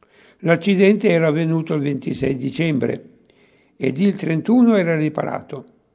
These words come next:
Una corrente elettrica partita dalle coste della Francia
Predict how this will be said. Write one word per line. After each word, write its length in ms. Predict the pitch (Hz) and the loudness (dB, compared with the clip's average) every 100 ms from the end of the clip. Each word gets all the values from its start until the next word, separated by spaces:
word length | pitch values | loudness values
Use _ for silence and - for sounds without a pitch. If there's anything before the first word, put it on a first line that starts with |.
| _ _ _ _ - | _ _ _ _ -6
Una 260 | 147 147 | -2 -2
corrente 460 | - 147 170 170 160 | -2 0 0 0 -2
elettrica 560 | 170 202 214 196 202 | 2 2 2 0 0
partita 440 | - - - 151 151 | -2 -8 -6 -6 -4
dalle 200 | 143 147 | -4 -2
coste 300 | - 175 175 | 0 0 0
della 120 | 156 | -4
Francia 500 | 143 196 208 - 202 | -2 0 0 -2 -4